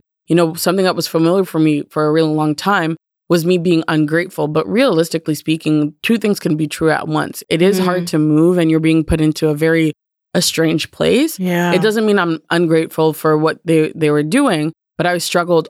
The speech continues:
Speaker 1: a lot because, you know, we're, for us, let's say it was the equivalent of going into high school.
Speaker 2: Yeah.
Speaker 1: Like, everybody, we finish elementary and, like, French systems and you go into grade seven, and that's,
Speaker 2: Mm-hmm.
Speaker 1: like, the secondary school.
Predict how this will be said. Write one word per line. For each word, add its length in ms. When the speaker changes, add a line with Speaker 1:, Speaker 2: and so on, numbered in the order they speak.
Speaker 1:
a 120
lot 580
because, 420
you 100
know, 140
we're, 240
for 200
us, 360
let's 180
say 80
it 80
was 120
the 120
equivalent 420
of 80
going 240
into 160
high 200
school. 380
Speaker 2:
Yeah. 280
Speaker 1:
Like, 100
everybody, 480
we 120
finish 320
elementary 600
and, 100
like, 140
French 240
systems 380
and 100
you 60
go 80
into 180
grade 180
seven, 360
and 280
that's, 200
Speaker 2:
Mm-hmm. 60
Speaker 1:
like, 180
the 100
secondary 560
school. 340